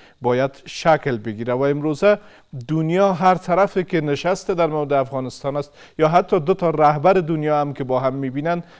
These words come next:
در مورد شکلگیری یک حکومت فراگیر در افغانستان صحبت می‌کنن. اما چه نقطه‌ای برای افغانستان واقعاً کارآمد است آقای اندر؟ حکومت فراگیر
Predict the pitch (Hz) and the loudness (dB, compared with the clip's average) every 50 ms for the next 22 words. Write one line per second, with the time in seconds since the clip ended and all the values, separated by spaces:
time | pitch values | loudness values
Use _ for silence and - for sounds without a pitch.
0 | _ - 135 135 135 147 147 156 156 - - 156 135 127 - 135 127 123 117 131 | _ -6 -4 -2 -2 -2 -4 -4 -6 -2 0 0 0 0 0 -4 -8 -6 -6 -4
1 | 127 151 156 156 147 139 127 120 127 123 - - 123 139 135 - - - 131 120 | -4 -2 0 2 2 2 2 0 -4 -6 -6 -6 -6 -6 -8 -8 -6 -4 -2 -2
2 | 117 113 110 139 143 135 127 127 120 117 113 101 113 117 113 113 - - 143 127 | -2 -2 -4 -6 -8 -4 -2 0 0 0 -2 -4 -6 -8 -10 -10 -10 -10 -10 -10
3 | 131 - 127 113 127 135 127 - - 104 95 - 110 110 107 101 - - - - | -8 -8 -8 -4 -2 -4 -4 -4 -8 -14 -14 -12 -12 -12 -12 -12 -16 -20 -20 -20
4 | - _ - 180 190 202 196 196 - - - 208 214 202 196 175 - - - 185 | -16 _ -4 -2 0 0 0 -2 -2 0 2 2 4 2 0 -2 -4 -4 -2 0
5 | 180 185 185 175 165 147 151 151 151 160 160 160 151 147 139 - - - - _ | 2 2 2 2 2 2 4 4 4 6 6 6 4 4 0 -4 -10 -20 -20 _
6 | _ _ - 131 127 127 123 - 131 131 131 127 - - - 160 160 156 147 131 | _ _ -4 -2 -2 -2 -2 -4 -4 -4 -4 -4 -6 -6 -4 -4 -2 0 0 -2
7 | 120 - 156 151 151 139 - - 143 127 127 127 123 131 156 170 165 147 113 - | -2 -2 -2 -2 -2 -4 -4 -2 0 2 2 2 2 2 2 2 2 2 0 -2
8 | 131 123 - - 131 117 110 104 101 101 104 101 104 104 - - 131 123 120 - | -4 -8 -4 -4 -2 -2 -2 -4 -6 -6 -6 -8 -8 -10 -10 -8 -8 -8 -8 -8
9 | 127 131 147 156 151 - 156 - 151 127 123 120 123 147 175 165 | -6 -4 -2 -4 -4 -4 -6 -4 -2 -2 -2 -2 -4 -4 -6 -6